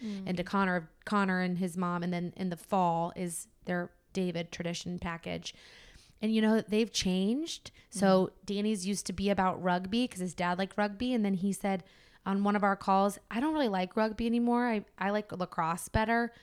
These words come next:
Speaker 2: and I feel like my dad would be cool with that." So,
Speaker 1: <laughs>
Speaker 2: and, and I felt like I,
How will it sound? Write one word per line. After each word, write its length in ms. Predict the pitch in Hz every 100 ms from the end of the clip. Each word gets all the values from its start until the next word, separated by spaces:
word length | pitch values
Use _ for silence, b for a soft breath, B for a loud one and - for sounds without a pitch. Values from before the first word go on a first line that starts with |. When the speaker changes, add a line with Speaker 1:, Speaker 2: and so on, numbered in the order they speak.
| B
Speaker 2:
and 60 | 196
I 40 |
feel 120 | 202 214
like 120 | 214
my 100 | 202
dad 300 | 185 190 190 190
would 80 |
be 100 | 185
cool 240 | 185 - 175
with 180 | 185 -
that." 200 | 214 220
So, 300 | 208 196 -
Speaker 1:
<laughs> 720 | 208 196 - 202 - - -
Speaker 2:
and, 160 | 240 - - -
and 220 | 262 254 - _
I 160 | - 220
felt 200 | - 277
like 160 | 269 262
I, 140 | 254